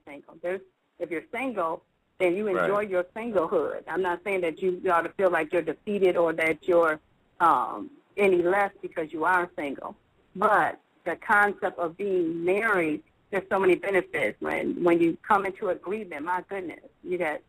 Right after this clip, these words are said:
Speaker 1: two people agreeing for, for things. You have somebody
Speaker 2: Right.
Speaker 1: who is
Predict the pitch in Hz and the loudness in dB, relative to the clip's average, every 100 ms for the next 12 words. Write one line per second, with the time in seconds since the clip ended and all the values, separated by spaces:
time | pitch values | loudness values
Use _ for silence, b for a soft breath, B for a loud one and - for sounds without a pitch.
0 | - 220 220 214 190 180 170 147 - 190 | -8 -8 -6 -4 2 2 0 -8 -4 -2
1 | 202 190 185 160 170 - - - 165 170 | -2 -6 -4 -4 -4 -12 -8 -4 0 0
2 | 147 131 147 _ _ _ 202 190 165 - | 0 -2 -6 _ _ _ 2 2 0 -12
3 | _ 185 165 151 - 190 170 | _ 2 4 2 -6 -8 -8